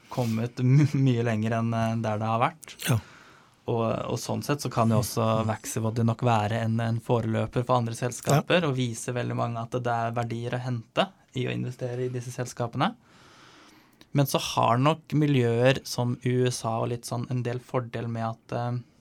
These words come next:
Speaker 1: det er litt sånn bottlenecks med å investere i biotech-selskaper, og det er ofte personell. Og det kan du høre på venturefond fra Boston, Kendall Square, som liksom er biotech-hubben, si når de går inn i
Speaker 2: Mm.
Speaker 1: selskap, hva er de sliter mest med?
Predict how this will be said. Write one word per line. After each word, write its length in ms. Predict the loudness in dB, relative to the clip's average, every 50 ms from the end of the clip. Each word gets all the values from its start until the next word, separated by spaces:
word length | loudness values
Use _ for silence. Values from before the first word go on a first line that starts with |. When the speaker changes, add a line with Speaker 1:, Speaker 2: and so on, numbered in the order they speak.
| _ _ -20 -20 -20 _ _ _ -20 -20 _ _ _ _ _ _ _ -2
Speaker 1:
det 80 | 0 2
er 40 |
litt 160 | 2 2 0 0
sånn 220 | 0 -2 0 -2
bottlenecks 840 | -4 -6 -8 -10 _ -8 -4 -2 -2 -2 -4 -6 -10 -14 -12 -12 -10 -8
med 380 | -6 -4 -4 -2 -2 -4 -6 -6 -6 -6
å 100 | -6 -4
investere 720 | -4 -4 -4 -4 -6 -6 -8 -6 -6 -6 -6 -6 -8 -10 -8 -8
i 280 | -8 -6 -6 -6 -6 -8 -10 _ _ _
biotech-selskaper, 880 | -6 -6 -4 -4 -6 -10 -8 -10 -12 -10 -8 -8 -8 -8 -4 -4 -4 -2
og 120 | -2 -4
det 100 | -4 -4
er 180 | -4 -4 -4 -6
ofte 220 | -8 -8 _ -12 -10
personell. 540 | -8 -8 -8 -6 -4 -4 -2 -2 -2 -4 -8 -12 _ _ _ _ _ _ _ _ -20 -20 -20 _ _ _ _ _ -8
Og 140 | -6 -2
det 220 | -2 -2 -2 -2 -2
kan 160 | -4 -4 -2
du 80 | -2 -2
høre 280 | 0 0 -2 -2 -4
på 140 | -2 -2 -2
venturefond 680 | 0 0 -2 -2 -4 -4 -6 -6 -4 -2 -2 0 0 -2
fra 500 | -4 -6 -4 -2 0 2 2 2 0 -2 -4 -10 _ _ _ _ _ _ _ _ _ -8
Boston, 540 | -6 -4 -4 -4 -6 -8 -4 -2 -2 -2 -2
Kendall 320 | -4 -4 -4 -4 -4 -6 -6
Square, 380 | -8 -8 -4 -2 0 0 0
som 160 | 0 -2 -4
liksom 240 | -4 -4 -4 -4 -2
er 160 | 0 0 0 0
biotech-hubben, 800 | -2 -2 -4 -4 -4 -6 -8 -6 -6 -6 -6 -4 -2 -2 -2 -2 -4
si 320 | -4 -6 -4 -4 -2 -2
når 220 | -2 -2 -2 -2
de 140 | -2 -2 -2 2
går 100 | 4 4
inn 140 | 4 4
i 40 | 2
Speaker 2:
Mm. 60 | 0
Speaker 1:
selskap, 380 | -2 -4 -6 -4 -6 -6 -4 -2
hva 120 | 0 0
er 40 | 0 0
de 80 | -2
sliter 300 | -2 -2 -2 -2 0 0
mest 260 | 0 0 0 -2 0
med? 140 | 0 0 0